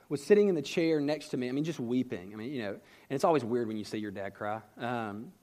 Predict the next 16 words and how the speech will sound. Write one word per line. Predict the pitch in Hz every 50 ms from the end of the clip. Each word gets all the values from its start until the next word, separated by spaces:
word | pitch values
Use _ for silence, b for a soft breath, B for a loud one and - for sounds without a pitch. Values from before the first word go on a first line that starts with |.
| _ _ _ b b b b b b b -
but, | - 151 135 131 - - - - 139
and | 143 139
I, | 147 139 131 127
I |
was | 131 127 120 143
looking | 143 156 160 160 170 175 156
at | 135
him, | 135 131 123 123
and, | 127 131 127 - -
and | 131
I | 127 127
remember | 123 127 147 190 214 202
him | 143 131 110
saying | - - - 160 165 190 190 147 123
to | - 123
me, | 110 104 98 95 95 98